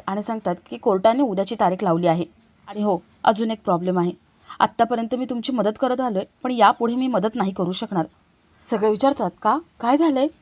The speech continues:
इन्स्पेक्टर म्हणतात, "मी तुम्हाला मध्ये एकदा सांगितलं होतं,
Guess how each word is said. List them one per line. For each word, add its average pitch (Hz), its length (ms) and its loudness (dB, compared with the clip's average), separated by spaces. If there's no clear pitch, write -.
इन्स्पेक्टर 190 400 -4
म्हणतात, 226 320 -2
"मी 208 100 -10
तुम्हाला 226 280 0
मध्ये 226 260 0
एकदा 214 200 -2
सांगितलं 196 460 -4
होतं, 196 240 -2